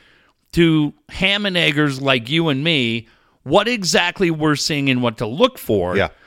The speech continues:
Speaker 1: while also earning the respect of the fighters and the trainers. Really cool, and has done it consistently, so I love him
Speaker 2: I
Speaker 1: for
Speaker 2: agree.
Speaker 1: that.
Speaker 2: I agree.
Speaker 1: But this is the thing that I am fascinated by. I'm fascinated by podcasts that are not done by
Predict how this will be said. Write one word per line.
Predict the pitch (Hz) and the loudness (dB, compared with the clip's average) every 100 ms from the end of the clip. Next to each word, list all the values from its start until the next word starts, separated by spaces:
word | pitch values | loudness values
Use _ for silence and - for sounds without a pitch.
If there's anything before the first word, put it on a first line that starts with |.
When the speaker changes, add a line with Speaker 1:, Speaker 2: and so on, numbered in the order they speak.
| _ - | _ -10
Speaker 1:
while | 143 180 175 | -2 0 0
also | 190 214 247 - 180 | -2 0 0 0 0
earning | 175 175 165 | 0 0 0
the | 151 | 0
respect | 135 135 - 156 151 | -2 -4 -2 -2 -2
of | 139 123 | -4 -4
the | |
fighters | 113 170 160 143 127 127 | -2 0 0 0 -2 -2
and | 107 | -2
the | 92 | -4
trainers. | - 240 320 196 123 120 113 120 - _ _ _ - | -6 -2 0 2 2 2 -2 -6 -12 _ _ _ -12
Really | 151 196 233 156 | -2 2 4 2
cool, | - 131 - - _ - | -2 -6 -6 -12 _ 0
and | 165 160 | 2 2
has | 147 117 | 0 2
done | 156 156 | 0 2
it | 135 - | -2 -4
consistently, | 135 110 - 202 - 131 127 120 113 | -6 -4 -4 -4 -4 -6 -2 -4 -2
so | 156 | 0
I | 147 | 0
love | 170 220 | 2 2
him | 208 | 2
Speaker 2:
I | 92 | 2
Speaker 1:
for | 127 | 2
Speaker 2:
agree. | 123 | 2
Speaker 1:
that. | 151 117 - - | 2 2 -4 -10
Speaker 2:
I | 80 | -10
agree. | 73 67 - _ _ _ | -8 -12 -12 _ _ _
Speaker 1:
But | 254 220 - - | 2 2 -2 -6
this | 170 330 - | 0 2 4
is | 359 254 190 | 0 0 -4
the | 160 | 0
thing | 190 175 | 2 2
that | 156 143 | 0 0
I | 139 143 139 131 _ - | 0 0 -2 -6 _ -2
am | 135 123 | 0 0
fascinated | - 127 117 - 117 101 90 85 | 0 0 0 -2 -4 -4 -4 -4
by. | 85 | -4
I'm | 104 131 | -4 -2
fascinated | 202 214 262 - 285 269 | 0 0 -2 -4 -2 -2
by | 202 160 | -2 -4
podcasts | - 143 139 127 131 120 - | 0 0 -2 -2 -2 -2 -2
that | 127 117 | 0 0
are | |
not | 113 127 143 127 | 2 0 0 -2
done | 110 123 113 | 0 0 0
by | 101 107 95 101 | 0 0 0 -2